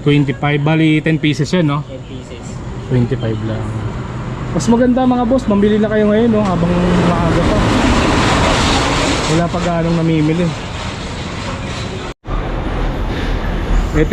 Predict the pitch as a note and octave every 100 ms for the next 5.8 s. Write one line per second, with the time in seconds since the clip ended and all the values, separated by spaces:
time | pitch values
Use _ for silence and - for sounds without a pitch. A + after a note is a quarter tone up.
0 | E3+ E3 B2+ D#3+ E3 - D3 D#3 F#3+ C#3+
1 | D#3 D#3 C3+ B2 B2 F3 C#3+ D3 - -
2 | - - - - - - - - - -
3 | - C#4+ D#4 C4 A#3 B3 A#3+ A#3 - -
4 | A3 A#3+ C4 B3 B3 A#3+ A#3 A3+ A3+ G#3+
5 | G#3 F#3+ F#3+ A3 F#3+ F3 D3 C#3